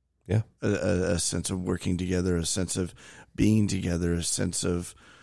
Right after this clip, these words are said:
Speaker 2: collaborating. Through collaboration, I mean,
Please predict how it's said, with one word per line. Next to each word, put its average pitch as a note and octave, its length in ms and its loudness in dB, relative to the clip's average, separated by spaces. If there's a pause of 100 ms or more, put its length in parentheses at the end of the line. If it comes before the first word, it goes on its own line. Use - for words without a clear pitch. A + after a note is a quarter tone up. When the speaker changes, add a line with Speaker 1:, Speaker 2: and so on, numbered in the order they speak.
(260)
Speaker 2:
collaborating. F#2+ 920 6 (920)
Through B2+ 200 6
collaboration, G2 1040 4 (380)
I G#2+ 40 -2
mean, F#2+ 260 2